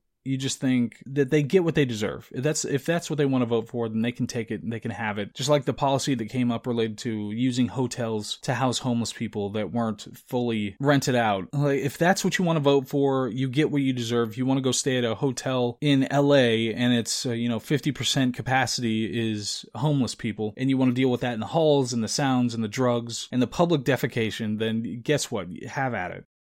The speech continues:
You know, if they can't figure it out, then they deserve whatever attendant suffering comes with it. Maybe it will require that suffering for, for people to realize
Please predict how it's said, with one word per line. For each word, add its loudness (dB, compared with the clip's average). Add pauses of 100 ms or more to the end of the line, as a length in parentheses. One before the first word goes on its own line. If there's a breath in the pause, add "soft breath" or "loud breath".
You -2
know, 4
if 2
they 2
can't 0
figure 4
it 6
out, 4
then 0
they 2
deserve 2
whatever 2
attendant 0
suffering 0
comes -4
with -4
it. -6 (340)
Maybe 4
it 2
will 4
require 2
that 2
suffering 0
for, -8
for -4
people -2
to 0
realize 0